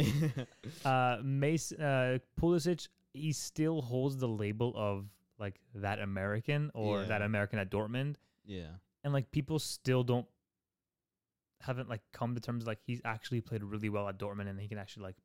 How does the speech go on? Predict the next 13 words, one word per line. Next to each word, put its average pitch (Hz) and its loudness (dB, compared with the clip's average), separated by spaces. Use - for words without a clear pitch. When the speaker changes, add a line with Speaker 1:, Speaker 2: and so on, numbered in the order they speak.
Speaker 2:
an 117 0
American 107 0
can 120 -2
go 107 0
to 98 -4
two, - -6
to 113 -6
two - -10
to 107 -6
three 104 -8
different 101 -12
top 101 -6
tier 101 -6